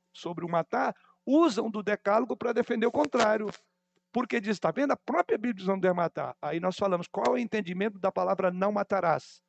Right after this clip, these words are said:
Na verdade é o quê? "Não assassinarás."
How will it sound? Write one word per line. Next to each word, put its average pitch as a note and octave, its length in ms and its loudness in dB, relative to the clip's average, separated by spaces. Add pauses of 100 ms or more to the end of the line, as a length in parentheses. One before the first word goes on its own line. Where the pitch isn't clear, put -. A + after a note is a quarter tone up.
(260)
Na D#3+ 100 -6
verdade E3 360 2
é - 20 4
o D#3+ 60 2
quê? A#3 300 2 (840)
"Não G#3+ 300 2
assassinarás." A#3 1500 0